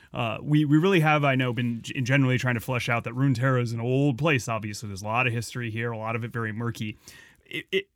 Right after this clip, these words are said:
there was a definite point in his story where I was like, "Okay, now we're gonna get to the present day." And it was like, "No, actually,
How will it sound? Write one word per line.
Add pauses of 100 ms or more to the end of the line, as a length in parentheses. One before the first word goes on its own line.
(100)
there
was
a
definite
point
in
his
story
where
I
was
like, (160)
"Okay,
now
we're
gonna
get
to
the
present
day." (220)
And
it
was
like, (160)
"No,
actually,